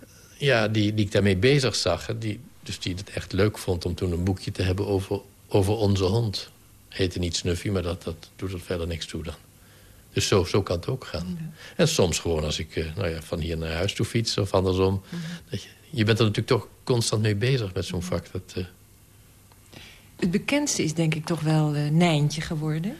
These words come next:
Speaker 1: Ja.
Speaker 2: Hoe, hoe is dat, eh, figuurtje ontstaan?
Speaker 1: Ik denk, maar dat, dat weet ik niet honderd procent zeker... maar ik weet dat toen, eh, mijn oudste zoon, omdat het, toen die echt heel klein was... toen gingen we met hem naar zee.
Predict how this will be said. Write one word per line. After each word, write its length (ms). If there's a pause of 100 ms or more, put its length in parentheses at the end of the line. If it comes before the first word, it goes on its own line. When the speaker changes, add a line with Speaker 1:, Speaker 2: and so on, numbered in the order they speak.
(100)
Speaker 1:
Ja. 260 (360)
Speaker 2:
Hoe, 180
hoe 240
is 160
dat, 360
eh, 120
figuurtje 560
ontstaan? 500 (1500)
Speaker 1:
Ik 280
denk, 280
maar 120
dat, 200
dat 260 (260)
weet 220
ik 120
niet 300
honderd 300
procent 360
zeker... 360
maar 180 (300)
ik 140
weet 260
dat 240
toen, 340
eh, 140 (760)
mijn 400 (560)
oudste 340
zoon, 320 (140)
omdat 220
het, 100 (200)
toen 180
die 160
echt 200
heel 140
klein 280
was... 140
toen 160
gingen 240
we 60
met 200
hem 140 (380)
naar 280
zee. 480